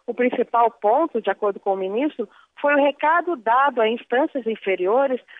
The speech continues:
para moderarem o que chamou de instintos condenatórios. Ele até usou a expressão,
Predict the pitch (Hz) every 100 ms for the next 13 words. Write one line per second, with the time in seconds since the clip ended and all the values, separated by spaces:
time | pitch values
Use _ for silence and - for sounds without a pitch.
0 | - _ 247 247 247 254 247 226 233 262
1 | 269 254 247 254 226 254 254 254 226 _
2 | _ - 185 - - 254 285 285 - 277
3 | 262 254 247 240 - 156 139 151 - -
4 | - 214 214 269 302 302 269 269 269 269
5 | 247 - 214 185